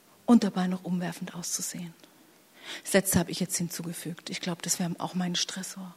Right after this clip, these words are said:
ja. Alles auf die Reihe kriegen und dann dabei immer noch gut aussehen. Was kann also helfen, bescheidener zu leben? Was könnten erste Schritte sein? Wir können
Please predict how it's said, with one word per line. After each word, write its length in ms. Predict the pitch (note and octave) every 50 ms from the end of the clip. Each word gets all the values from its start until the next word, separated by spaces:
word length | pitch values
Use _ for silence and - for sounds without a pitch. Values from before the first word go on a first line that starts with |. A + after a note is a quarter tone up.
| - -
ja. 300 | F#3 F#3+ G3 G3 G#3 A3 - -
Alles 300 | - F3+ G3+ A3 A3 -
auf 100 | G#3 -
die 80 | -
Reihe 260 | G3+ - G3 F#3+ G3 G3
kriegen 280 | - - G#3+ G3+ G3+ G3+ - - - - - -
und 100 | - -
dann 140 | G#3 G3 F#3+
dabei 200 | F#3+ F#3 G3 F#3+
immer 140 | F#3+ F#3 F#3
noch 120 | F3 -
gut 180 | - E3+ - -
aussehen. 420 | C#3+ D#3 D#3+ - E3+ E3+ E3+ E3 - - - - - - - - - - - - - - - - _ _ - - - - - - - - - - - - - -
Was 180 | A#3 C4+ C4+ -
kann 160 | D4 D4+ C#4
also 160 | C4+ B3 B3+
helfen, 320 | B3 B3+ C4+ C#4 C#4 B3+
bescheidener 480 | A3+ A#3+ - - G#3 F#3 F#3 F3+ F3+ E3+
zu 140 | - - F#3
leben? 420 | D#3+ E3+ E3+ E3+ E3+ D#3+ D#3 D3+ - -
Was 220 | E3+ E3+ - -
könnten 300 | - G#3 G3+ E3+ - F#3
erste 240 | F#3+ F#3 - - G3+
Schritte 320 | - - - C#4+ - -
sein? 440 | B3+ - - - D3+ D3 D3 D3 C#3+ - - - - - - - - - - - - - - - - - - - - - -
Wir 100 | - E3+
können 440 | - - F#3 F#3 F#3+ F#3+ G3 F#3+ -